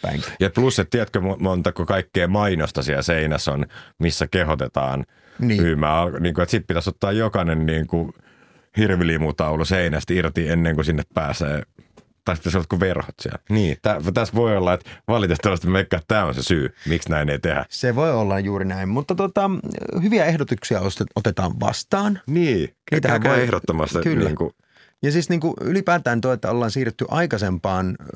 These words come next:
Speaker 1: niinku pikkasen aikaisempaan slottiin esiintyjien suhteen, niin se kieli siitä, että ihmiset alkaa olla pikkasen valveutuneempia siitä, että niinku keikoille voi mennä katsomaan pelkästään musaa eikä pelkästään ryyppäämään.
Speaker 2: Niin, että
Speaker 1: Se on
Speaker 2: se on
Speaker 1: mun
Speaker 2: niinku
Speaker 1: mielestä
Speaker 2: ryyppäämisen taustamusaa.
Speaker 1: Niin,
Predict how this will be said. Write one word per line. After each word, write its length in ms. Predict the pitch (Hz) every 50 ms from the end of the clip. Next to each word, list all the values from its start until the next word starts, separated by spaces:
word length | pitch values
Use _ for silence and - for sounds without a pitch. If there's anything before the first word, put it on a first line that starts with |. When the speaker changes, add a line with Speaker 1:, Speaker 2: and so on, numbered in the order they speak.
| - - - - - - - -
Speaker 1:
niinku 300 | 104 98 92 - 98 87 - _ _ _ _ - 131
pikkasen 320 | - 165 - - 135 131 -
aikaisempaan 480 | 131 135 117 107 110 98 90 107 98
slottiin 380 | - - 123 113 - - 107 95
esiintyjien 440 | 127 131 143 120 92 101 98 95 95
suhteen, 460 | 98 101 95 - _ 101 95 92 90 - - - - - _ _ -
niin 120 | 127 127
se 100 | 160 170
kieli 360 | 139 - 180 156 135 123 110
siitä, 320 | 98 131 120 113 92 104 95
että 140 | 90 92 107
ihmiset 260 | 107 98 98 92 85
alkaa 220 | - 98 95 - 98
olla 100 | 95 -
pikkasen 340 | - 107 - - 104 104 92
valveutuneempia 800 | 107 110 107 98 98 92 92 90 95 92 90 - 90 101 95 90 85 - _ _ _ _
siitä, 480 | - - - 110 107 104 95 - 107 - - _
että 280 | - 98 - _ - 98
niinku 380 | 95 92 90 87 - 95 90 - _ _ _ _ _ _ _ _ - - -
keikoille 560 | - 120 113 - - 101 92 92 90 92 98
voi 240 | 107 135 147 139 120
mennä 260 | 101 98 95 95 90 95 -
katsomaan 420 | - 110 90 - - 95 92 90
pelkästään 420 | 87 101 95 90 90 - - 92 95
musaa 360 | 104 113 104 - 101 95 80
eikä 140 | 90 92 87
pelkästään 440 | 87 95 95 92 92 - - 95 -
ryyppäämään. 680 | 104 135 156 143 - _ 127 117 113 110 101 98 95 - - - -
Speaker 2:
Niin, 80 | 101 101
että 100 | 98 -
Speaker 1:
Se 60 | -
on 60 | 127
Speaker 2:
se 60 | 139 -
on 60 | 101
Speaker 1:
mun 20 |
Speaker 2:
niinku 140 | - 135 127
Speaker 1:
mielestä 140 | 107 107 98
Speaker 2:
ryyppäämisen 420 | - - - 95 87 85 82 85
taustamusaa. 680 | 73 92 87 80 73 - 82 69 65 65 - - - -
Speaker 1:
Niin, 200 | 123 117 110